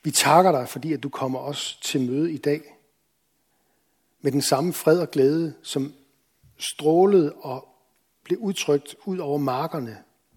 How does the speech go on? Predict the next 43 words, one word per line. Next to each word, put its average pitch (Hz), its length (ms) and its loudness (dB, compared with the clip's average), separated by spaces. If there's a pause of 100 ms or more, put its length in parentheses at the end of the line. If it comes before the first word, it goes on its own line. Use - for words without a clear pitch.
(140)
den 156 100 0
nat. 131 460 -10 (960)
Den 175 160 4
fred 165 220 6
og 180 80 4
glæde, 139 240 6
som 139 140 0
overgår 143 360 0
al 147 140 -8
forstand, 147 420 -2
og 139 100 -16
som 135 140 -6
rækker 131 260 -2
ind 175 200 -2
på - 120 -12
den 120 140 -8
anden 139 220 -4
side 143 280 -4
af 135 80 -8
døden. 123 420 -4 (1400)
Den - 140 -4
fred 151 240 6
og 151 100 2
glæde, 139 300 0
som 123 160 -8
forbinder 127 520 -2
fortid 135 600 -6
med 113 120 -12
nutid, 123 460 -8 (1080)
og 131 100 -8
lige 165 240 -4
nu 147 160 0
gør, 135 200 0
at 127 240 -8
vi 139 60 -4
kan 131 120 -6
lægge 117 180 -4
vores 131 380 -8
stemmer 143 680 0
oveni, 139 580 -6
oven 147 240 0
i 151 140 -6
englene, 143 440 -2